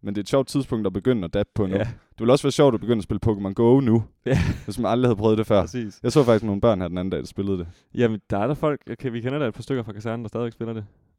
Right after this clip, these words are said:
Speaker 2: Øh, de to kære studentermedhjælpere. De,
Speaker 1: Nå, spiller
Speaker 2: øh,
Speaker 1: de det?
Speaker 2: ja.
Speaker 1: Nå, hvor hyggeligt.
Speaker 2: Ret meget. Jeg var med i B S S-revyen, det har vi også i talesat før.
Speaker 1: Ja.
Speaker 2: Øh, og i den periode, det var jo i, i starten af året her, to tusind og atten.
Speaker 1: Mm.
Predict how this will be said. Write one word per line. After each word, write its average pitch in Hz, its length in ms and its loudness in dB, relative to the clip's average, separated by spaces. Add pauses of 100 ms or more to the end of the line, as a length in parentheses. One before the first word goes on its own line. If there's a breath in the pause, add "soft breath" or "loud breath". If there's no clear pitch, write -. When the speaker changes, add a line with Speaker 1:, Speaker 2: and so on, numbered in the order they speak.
Speaker 2:
Øh, 98 220 -6
de - 60 -20
to 117 160 -8
kære 107 160 -8
studentermedhjælpere. 101 600 -6 (680)
De, - 60 -10
Speaker 1:
Nå, 135 80 2
spiller 147 240 2
Speaker 2:
øh, 147 40 -10
Speaker 1:
de 165 60 0
det? 175 120 -2 (140)
Speaker 2:
ja. 123 120 -2 (680)
Speaker 1:
Nå, - 80 -6
hvor 131 100 2
hyggeligt. 123 260 0
Speaker 2:
Ret 123 80 -6
meget. 110 220 -4 (380)
Jeg 107 120 0
var 104 100 0
med 110 120 0
i - 20 -4
B 107 80 -4
S 113 180 -4
S-revyen, 107 240 -4
det 104 80 -6
har 104 80 -4
vi 92 60 -2
også 95 100 -6
i 98 40 -12
talesat 104 360 -8
før. 101 220 -6 (340)
Speaker 1:
Ja. 139 100 2 (340)
Speaker 2:
Øh, 92 360 -4
og 92 180 -8
i - 20 -6
den 127 180 -6
periode, 104 380 -2 (100)
det 113 120 -4
var 104 80 -4
jo 92 80 -2
i, 92 220 -8 (380)
i - 40 -20
starten 98 360 -6
af 78 280 -12
året 95 220 0
her, 95 140 -10
to 104 140 -6
tusind 98 180 -8
og 95 60 -6
atten. 101 180 -10 (100)
Speaker 1:
Mm. 113 140 -8